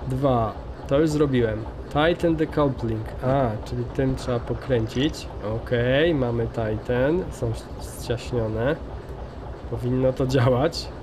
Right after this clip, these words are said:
O, nawet widzicie, coś tu się próbuje ruszać. Ale jeszcze nas gniecie. Dobra, lecimy dalej. Connecting the hulls together.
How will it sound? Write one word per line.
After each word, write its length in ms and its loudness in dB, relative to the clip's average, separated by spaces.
O, 140 0
nawet 280 2
widzicie, 460 -2
coś 180 -2
tu 180 -6
się 260 2
próbuje 440 2
ruszać. 480 2
Ale 120 -4
jeszcze 220 -4
nas 180 0
gniecie. 360 0
Dobra, 220 2
lecimy 260 0
dalej. 240 2
Connecting 460 2
the 100 2
hulls 680 4
together. 580 2